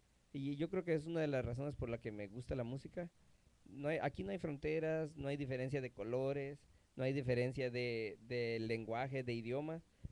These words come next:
Eh, en, cuando yo vivía en México oía más música en inglés que ahora que, que vivo acá en Estados Unidos, ¿ves? Ah, para el doce de septiembre que viene vamos a tener el privilegio de tocar con el Clan de México. Ah,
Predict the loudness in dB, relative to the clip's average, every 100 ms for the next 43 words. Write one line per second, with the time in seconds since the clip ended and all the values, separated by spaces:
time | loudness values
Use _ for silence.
0 | -12 -8 -4 -2 -2 -4 -14 -20 -10 -4
1 | 2 6 6 6 4 4 2 2 2 2
2 | 2 0 0 -2 -4 -2 0 0 0 0
3 | -2 -4 -6 -10 -14 -14 -16 -20 -20 -18
4 | -2 2 4 4 4 0 0 0 2 0
5 | 2 0 0 0 -2 -4 -6 -8 -8 -8
6 | -10 -10 -20 -20 -20 -10 -4 -2 0 -2
7 | -8 -18 -20 -20 _ -20 -20 -20 -4 0
8 | 4 4 2 2 0 0 -2 -2 -6 -4
9 | -2 -2 -2 -2 0 -2 -2 -2 -2 -4
10 | -4 -4 -4 -6 -4 -2 -2 -4 -4 -4
11 | -4 -4 -6 -4 -4 -2 -4 -6 -6 -6
12 | -8 -12 -16 -20 -20 -20 -20 -20 _ _
13 | -8 -4 -2 -2 -4